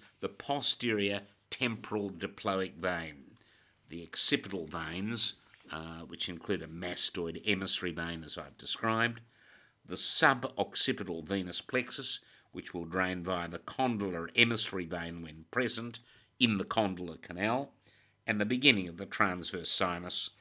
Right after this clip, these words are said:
via the occipital sinus. Now, what are the occipital sinuses?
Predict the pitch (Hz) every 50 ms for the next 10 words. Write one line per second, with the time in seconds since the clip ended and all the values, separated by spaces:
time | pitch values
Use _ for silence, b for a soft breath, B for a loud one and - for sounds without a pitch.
0 | b b b b 95 98 95 92 92 90 87 82 85 87 85 82 - - - 123
1 | 104 - - 85 78 71 - - 90 78 - - 62 62 - - - - - _
2 | _ _ _ _ _ _ _ - _ _ _ _ _ _ - - - _ - -
3 | - - - _ _ _ b b b b b b b b b b b b b b
4 | b b b - 107 107 107 113 147 156 147 135 117 104 104 98 95 90 - -
5 | - 120 104 - - - 76 69 - - - 85 73 67 65 64 - - - -
6 | - -